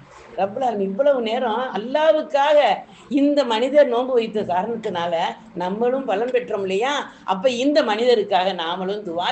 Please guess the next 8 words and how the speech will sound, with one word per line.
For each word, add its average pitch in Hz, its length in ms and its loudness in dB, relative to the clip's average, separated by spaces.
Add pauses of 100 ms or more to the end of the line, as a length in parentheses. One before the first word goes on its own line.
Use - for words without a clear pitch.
(160)
செய்வோம்ன்றது 214 520 -4
சொல்லுமா. 147 300 -8 (920)
அப்படிப்பட்ட 285 680 -2
நாட்கள் 294 440 0
நம்மளுக்கு 247 320 0
இந்த 214 100 0
வெயில் 214 260 0
நாட்கள். - 380 -6